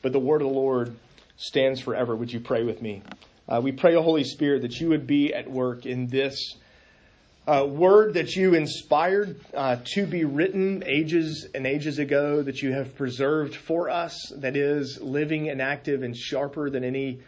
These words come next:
two-edged sword, and cuts us to our hearts. Would you use it to operate on us, to make us more and more like Christ? For it's in his name that we ask it.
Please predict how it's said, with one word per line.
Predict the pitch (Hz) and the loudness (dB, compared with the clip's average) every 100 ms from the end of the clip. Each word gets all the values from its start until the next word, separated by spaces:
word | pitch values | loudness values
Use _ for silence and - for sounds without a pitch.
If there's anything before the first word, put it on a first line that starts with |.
| - _ | -20 _
two-edged | - 165 151 147 143 | -2 0 2 0 -4
sword, | - 135 127 120 | -4 -2 -2 -2
and | 117 123 | -4 -8
cuts | - 175 - - | -6 -6 -4 -4
us | 139 - - | -6 -8 -8
to | 147 139 | -6 -4
our | 139 127 | -4 -6
hearts. | - 113 117 - - - - - _ | -8 -8 -10 -16 -20 -20 -20 -20 _
Would | 139 170 156 | 0 0 0
you | 180 175 | -4 -4
use | 139 147 135 | -2 -2 -2
it | 117 - - _ _ _ _ _ | -6 -10 -20 _ _ _ _ _
to | - - | -8 -2
operate | 147 156 139 120 107 | 0 0 -2 -2 -2
on | 104 | -6
us, | 95 - - - _ _ _ - | -12 -16 -20 -20 _ _ _ -8
to | 127 | -4
make | 135 135 | -2 -2
us | 127 | -6
more | 139 147 | -4 -2
and | 139 | 0
more | 135 131 | 0 0
like | 127 117 - | 0 -4 -6
Christ? | 110 104 110 - | -10 -10 -14 -10
For | 131 | -8
it's | 131 | -6
in | 123 | -6
his | - 175 165 | -2 -2 0
name | 160 151 | -2 -2
that | 151 | -4
we | 139 113 | -2 -4
ask | 98 - | -6 -10
it. | - | -20